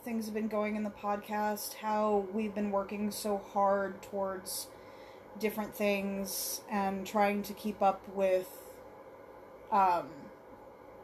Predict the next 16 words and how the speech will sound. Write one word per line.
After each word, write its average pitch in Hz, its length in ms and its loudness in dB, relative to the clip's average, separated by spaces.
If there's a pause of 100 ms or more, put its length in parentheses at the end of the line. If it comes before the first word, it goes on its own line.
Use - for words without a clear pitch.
(160)
specific - 800 -2 (840)
serieses 269 1400 4
and 220 460 4
all 226 220 4
of 220 100 0
that, 214 400 8
which 208 180 -4
has 208 180 -6
led, 220 440 4 (120)
um, 185 400 0 (400)
Jason 214 400 0
and 208 120 0
I 196 580 0 (100)
to 196 340 -4
be 190 320 -8
trapped - 800 4